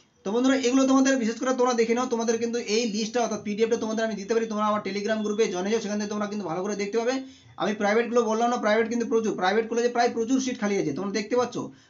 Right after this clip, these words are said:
Private কলেজে কিছু কিছু রোলে তেতাল্লিশটা, তিরিশটা, ছাপ্পান্নটা, পনেরোটা, সাঁইত্রিশটা করে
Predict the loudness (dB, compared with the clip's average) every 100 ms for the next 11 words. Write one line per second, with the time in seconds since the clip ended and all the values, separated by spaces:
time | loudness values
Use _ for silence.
0 | _ 2 2 2 0 0 -2 -2 0 2
1 | 2 0 -2 0 -2 -2 -4 -4 -4 -2
2 | -2 -2 -4 -2 -2 0 -2 -2 -2 -2
3 | 0 -2 -4 -4 -2 -2